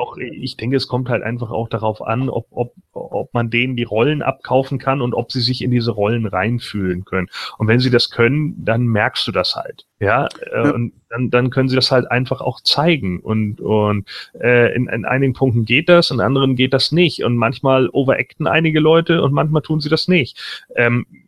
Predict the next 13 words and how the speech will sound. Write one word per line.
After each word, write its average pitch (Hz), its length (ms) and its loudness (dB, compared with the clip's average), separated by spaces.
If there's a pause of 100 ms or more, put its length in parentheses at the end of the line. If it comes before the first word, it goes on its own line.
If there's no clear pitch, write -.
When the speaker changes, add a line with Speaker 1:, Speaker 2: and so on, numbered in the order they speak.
Speaker 1:
jetzt 147 300 0
macht 143 200 0
er 139 140 4
ja, 139 300 6
äh, 76 420 -4
Shia 143 180 2
LaBeouf 139 320 4
macht 147 160 -2
jetzt 139 200 0
ja 135 80 2
mehr 135 200 2
so 120 340 0 (1120)
Drama-Gedöns. - 1300 -2